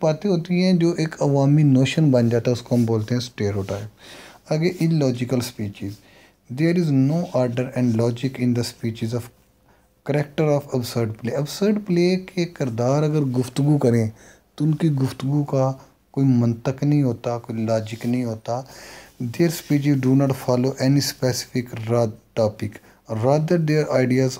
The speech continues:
are in a chaotic form। उनकी गुफ्तगू का कोई ख़ास टॉपिक नहीं होता,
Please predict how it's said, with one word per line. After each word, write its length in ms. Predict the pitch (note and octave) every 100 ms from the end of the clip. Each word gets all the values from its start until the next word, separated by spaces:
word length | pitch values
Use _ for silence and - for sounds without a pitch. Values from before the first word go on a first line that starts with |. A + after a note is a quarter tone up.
| B2
are 200 | A#2+ A#2+ A#2+
in 140 | A#2 A2
a 160 | A#2+ C3 - -
chaotic 260 | B2 B2
form। 340 | A2 - A2 G#2+ - - - _ -
उनकी 260 | F#3+ F#3+
गुफ्तगू 540 | F#3+ F#3 - - - G#3
का 220 | F3 A#2+
कोई 260 | A2 -
ख़ास 400 | E3 - D#3 D#3 -
टॉपिक 380 | C#3+ C3 D3 D#3+
नहीं 140 | E3
होता, 360 | C3+ - G#2+